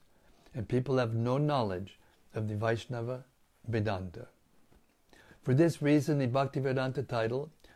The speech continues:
was first offered to the author by the Vaishnavas.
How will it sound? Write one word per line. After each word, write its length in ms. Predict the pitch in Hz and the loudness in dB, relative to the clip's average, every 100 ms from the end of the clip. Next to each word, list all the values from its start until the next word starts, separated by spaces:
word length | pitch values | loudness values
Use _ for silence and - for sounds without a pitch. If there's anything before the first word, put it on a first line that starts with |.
| _ - | _ -6
was 220 | 110 - | -6 -4
first 300 | - 143 135 - - | 2 2 2 -4 -6
offered 500 | 123 117 143 143 127 | -4 -2 -4 -4 -2
to 100 | 123 | -2
the 160 | 139 | -2
author 520 | 131 147 151 95 98 - _ _ _ _ - _ - | 2 2 0 -4 -8 -12 _ _ _ _ -20 _ -6
by 160 | 110 110 | 0 2
the 120 | 113 | 2
Vaishnavas. 880 | 110 110 98 - 90 - - - | 2 0 -2 -6 -10 -12 -18 -20